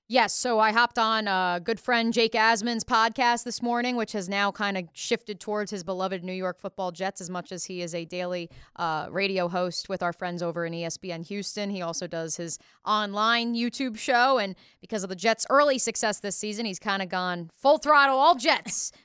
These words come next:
No Yankees, no Knicks anymore. It's pretty much all Jets. Um, so I hopped on that this morning, and it was curious talking to him because, of course, you know, he wanted to get the scout on the Jags, and so I asked him,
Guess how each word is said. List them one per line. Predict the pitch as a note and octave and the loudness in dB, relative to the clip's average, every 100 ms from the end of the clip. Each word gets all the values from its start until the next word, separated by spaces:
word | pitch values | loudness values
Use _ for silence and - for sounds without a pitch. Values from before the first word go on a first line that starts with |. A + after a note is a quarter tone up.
| - | -4
No | A#3+ | 0
Yankees, | D#4 C#4 D4 D#4 E4 D#4+ C4+ | 2 2 2 -2 -8 -6 -2
no | B3 C4+ | 2 2
Knicks | C4 D4 - | 2 0 0
anymore. | C#4+ C#4+ C#4+ D4 | -2 0 2 2
It's | C4+ | 0
pretty | A#3+ B3 | -4 -2
much | B3+ B3 - _ | -2 -4 -14 _
all | A3+ C4 | 0 0
Jets. | G#3 F#3+ - - - - - | 2 -2 -2 -8 -8 -8 2
Um, | A#3 G#3+ G#3 | 4 4 2
so | A3 | 0
I | A3 | 2
hopped | B3 C4 | 4 2
on | B3 | 0
that | A3 A3+ | 0 -2
this | G3 G#3 | -2 -8
morning, | F3 F#3 F3 - - - | -6 -4 -6 -10 -14 -2
and | A#3+ | 0
it | A#3+ | 0
was | B3 | -2
curious | - E4 F4+ C#4 | 2 2 2 2
talking | C4 A#3+ B3 | 4 4 2
to | A#3 | -2
him | C4+ A#3+ | -2 -2
because, | A#3 G#3+ | -2 -4
of | |
course, | - A#3+ A3 | -2 -2 -2
you | |
know, | G#3 | -4
he | G3 G#3+ | -4 -2
wanted | G3+ G3 | -2 -2
to | - | -6
get | - | -10
the | |
scout | - G#3 F3+ | -6 -2 -2
on | F3+ | -2
the | D#3+ | -6
Jags, | F3+ B3+ C#4 F#3 | 0 4 2 0
and | |
so | A3 | -4
I | F3 F#3 | 0 2
asked | F3+ F3+ - | 2 -2 -4
him, | F#3+ F3+ | -6 -8